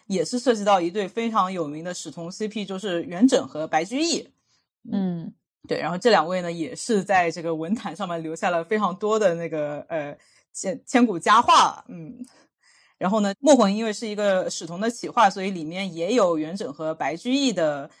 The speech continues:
Speaker 1: 呃，角色和C P，所以他们这次就进行了一些联动活动，就包括了一些，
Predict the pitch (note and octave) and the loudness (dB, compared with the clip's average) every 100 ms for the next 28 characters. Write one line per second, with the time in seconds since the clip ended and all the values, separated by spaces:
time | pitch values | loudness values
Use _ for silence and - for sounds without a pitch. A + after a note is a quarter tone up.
0 | _ - C#3 C3+ D#3 D#3 - E4+ A#3 D#3+ | _ -10 -8 -6 -6 -6 -4 4 6 4
1 | - D#3 E3 - C4+ D4+ D4+ D#4 E3+ E3 | -4 -8 -8 -6 -4 -2 -2 -2 -4 -4
2 | E3+ E3+ F#3+ F3+ D#3+ F3+ D#3+ G#3+ F#3+ E3+ | -8 -10 -10 -10 -6 -4 -4 -4 -10 -8
3 | D#3+ E3+ E3 F#3 F3 E3+ D3 A3 C#4+ B3 | -10 -10 -8 -4 -4 -4 -4 2 2 2
4 | F3+ F4+ A#3+ - _ _ _ _ _ - | 2 4 4 2 _ _ _ _ _ -12
5 | D#3 F#3 F#3 F#3+ E3+ E3 F3+ E3+ E3+ | -4 -2 0 0 0 -2 -6 -4 -4